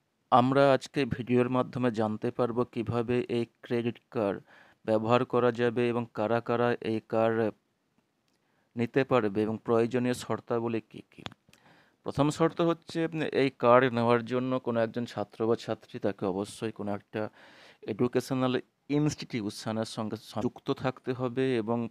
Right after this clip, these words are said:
এই ক্রেডিট কার্ডের মাধ্যমে দশ লাখ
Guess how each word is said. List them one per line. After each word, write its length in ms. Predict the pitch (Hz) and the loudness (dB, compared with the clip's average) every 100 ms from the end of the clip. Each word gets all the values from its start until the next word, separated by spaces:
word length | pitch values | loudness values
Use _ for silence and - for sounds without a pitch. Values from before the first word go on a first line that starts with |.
| 120 | 0
এই 100 | 120 _ | 0 _
ক্রেডিট 440 | - 120 120 127 - | -2 2 4 2 -2
কার্ডের 240 | - 127 135 | 0 2 4
মাধ্যমে 600 | 127 113 - 135 107 107 - _ _ _ _ - - | 2 2 0 -2 -2 -6 -10 _ _ _ _ -20 -2
দশ 300 | 110 113 123 | 0 0 0
লাখ 160 | 120 | -2